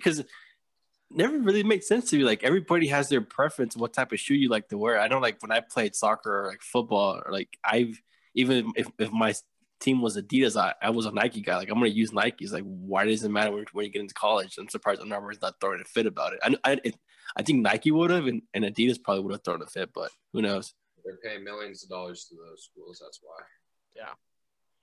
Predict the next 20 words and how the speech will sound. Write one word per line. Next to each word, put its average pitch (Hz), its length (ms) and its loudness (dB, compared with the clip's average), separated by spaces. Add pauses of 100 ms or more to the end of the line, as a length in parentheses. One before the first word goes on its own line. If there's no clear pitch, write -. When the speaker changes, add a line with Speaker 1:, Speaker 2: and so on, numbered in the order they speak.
(140)
Speaker 3:
So, 117 340 -6
uh, 127 160 -2 (320)
I 131 80 -6
think 151 200 -6
they, 135 220 0
they're 123 200 -2
upset, 117 320 -6
but 107 100 -16
probably 107 380 -4
not 104 320 -12 (420)
all 110 180 -6
the 98 60 -6
way. 82 140 -8
But 113 240 -6 (340)
that'll 160 240 4
do 156 140 -2
it 147 80 -2
for 151 100 -8
this 139 160 -6
episode. 127 600 0